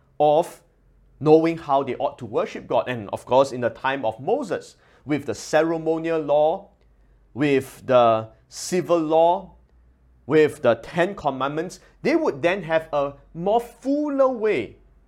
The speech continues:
m-, fuller understanding, right, of how they are to worship God compared to Abraham and compared, of course, to Adam. But that doesn't mean that Adam did not understand,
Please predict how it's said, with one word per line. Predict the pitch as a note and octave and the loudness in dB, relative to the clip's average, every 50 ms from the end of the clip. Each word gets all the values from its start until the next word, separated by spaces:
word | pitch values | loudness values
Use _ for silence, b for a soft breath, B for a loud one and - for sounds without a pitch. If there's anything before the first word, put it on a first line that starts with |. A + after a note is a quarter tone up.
| _ _ _ _ _ _ _ - | _ _ _ _ _ _ _ -10
m-, | D#3 F3+ | -10 -10
fuller | G3+ - - - D4+ D4+ D#4+ D4+ D4+ - - | -10 -10 -10 -4 -2 0 2 2 2 2 2
understanding, | - G#3+ G#3+ G#3 G#3 G3+ - - E3 D#3+ D3+ C3 F#2 - _ _ _ _ _ _ _ _ - | 2 0 0 0 -2 -4 -2 -4 -4 -4 -4 -6 -8 -10 _ _ _ _ _ _ _ _ 0
right, | C3 F3 E3+ | 2 4 4
of | F3+ E3+ E3+ | 4 2 2
how | - - G3+ A3+ C4+ D4 | -2 -2 0 2 2 2
they | G#3+ F3 D#3+ | 2 2 2
are | D#3+ F3+ F#3+ | 2 2 2
to | F#3+ - D#3 | 0 -4 -10
worship | C3 B2 D3 D#3 D3+ - C#3 C3+ | -6 -2 -2 -2 -2 -2 0 2
God | E3 D#3 - | 2 2 0
compared | - C#3 B2+ A#2+ - - D4+ C4+ F#3 C3+ - - - | -2 -8 -8 -8 -6 -4 -2 0 0 0 -2 -6 -8
to | - C#3 C#3 D#3+ D#3+ B B B B B | -6 -4 -4 -4 -6 B B B B B
Abraham | D#3 D#3+ C#3+ C3 B2+ A#2+ B2+ A2+ F#2 - _ - | -2 -2 0 -2 -4 -4 -4 -6 -6 -6 _ -6
and | B2 B2+ C#3 D#3 D#3+ | -4 -4 -2 -4 -6
compared, | - - A#2+ A2+ A2+ - D#3 C#3 - - - _ _ _ - | -6 -6 -8 -8 -6 -2 0 0 0 -2 -6 _ _ _ -8
of | A#2 - - | -8 -8 -4
course, | - F#3+ E3+ C#3 C#3 C#3 - | -2 0 0 0 0 -2 -8
to | - D3 - - - | -12 -12 -8 -2 0
Adam. | E3 D#3 C3 - - - - - | 0 0 0 -2 -6 -6 -8 -2
But | D4 D#4+ E4+ | 0 2 2
that | D#4+ C4+ | 2 0
doesn't | A3 F#3 G3+ F#3 | 0 -2 -4 -4
mean | F#3 G3 F3+ | -4 -2 -2
that | D#3 - - - - | -2 -2 -2 -4 -4
Adam | D3 D3 D#3+ D#3+ | -4 -2 -2 -4
did | C#3 B2+ B2 | -4 -6 -6
not | B2+ C3 - - | -8 -8 -10 -10
understand, | C3 C3 C3 B2+ C3 - B2 F#2 | -10 -8 -8 -8 -6 -6 -6 -6